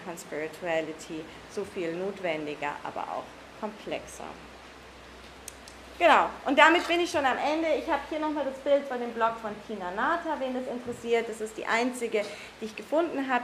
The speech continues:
die dazu schreibt. Ich finde es sehr hilfreich. Ich selber bin ja auch weiß, deswegen habe ich mich da sehr stark auf sie bezogen. Ganz rechts sehen Sie noch ein Buch,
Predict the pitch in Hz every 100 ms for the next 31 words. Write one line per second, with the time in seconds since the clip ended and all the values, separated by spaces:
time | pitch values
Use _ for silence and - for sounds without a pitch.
0 | 240 214 202 190 208 190 - 226 240 240
1 | 214 - - - 208 190 196 214 180 226
2 | 285 277 196 196 214 214 190 - 175 180
3 | 180 190 185 175 208 214 196 185 190 -
4 | 180 - 180 185 185 180 175 175 - 165
5 | 160 - - 151 151 - - - - 208
6 | - 214 185 - 285 294 302 294 - -
7 | - 226 233 - 240 277 - 269 254 247
8 | 240 233 269 240 254 254